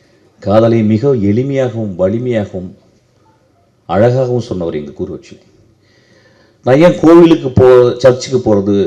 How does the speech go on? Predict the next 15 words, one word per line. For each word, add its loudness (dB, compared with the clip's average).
மசூதிக்கு -2
போறதை 0
விட 0
கோவிலுக்கு -2
போறது, -4
அஹ், -2
தியேட்டருக்கு -2
போறேன்னு -6
சொல்றேன்னா, -6
மகேந்திரன் 0
ஒரு -4
படத்துல -2
எழுதுறாரு, -2
கடைசி -6
காட்சியில, -8